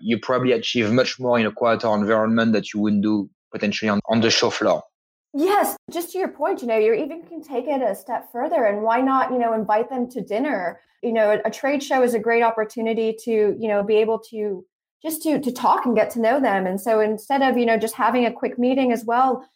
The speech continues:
Speaker 2: get some of your, you know, the people that you're trying to engage with and invite them maybe to, you know, a dinner at a restaurant that's really popular in the area, or,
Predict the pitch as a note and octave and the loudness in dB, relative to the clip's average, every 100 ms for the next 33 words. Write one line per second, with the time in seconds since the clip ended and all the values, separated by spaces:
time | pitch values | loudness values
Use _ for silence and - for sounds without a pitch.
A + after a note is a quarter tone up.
0 | _ B3 B3+ C4 A#3 A3 A3 G#3+ G#3 - | _ -2 0 0 0 2 2 4 4 2
1 | A3 G3+ G3 G3 G3 F#3+ F#3 - B3+ B3+ | 0 0 2 2 2 2 0 -4 -6 -2
2 | B3+ - G#3 B3 A3+ A#3 G3+ G3 F#3+ A3+ | 0 0 -2 -2 -2 -4 -6 -2 0 0
3 | B3 G#3 F#3 F#3+ G3 G3 _ - C4 D4+ | 0 -2 -2 -2 -8 -10 _ -4 2 2
4 | E4+ E4 D4 C#4+ C#4 C4+ C4+ B3+ A3+ G#3 | 2 0 2 2 0 -2 -2 2 2 0
5 | A3 C4+ B3+ G3 F#3+ F#3 C4+ - A3+ F#3+ | -2 0 2 2 2 2 0 -2 -2 -2
6 | F#3 F#3+ F#3 - A3 A3 A3 G3+ A3 A#3+ | -2 -4 -6 -2 0 0 0 -2 0 0
7 | A3 G3+ F3+ - F#3 A#3+ G#3 F3 E3+ F3+ | 2 2 0 0 2 2 2 2 0 -2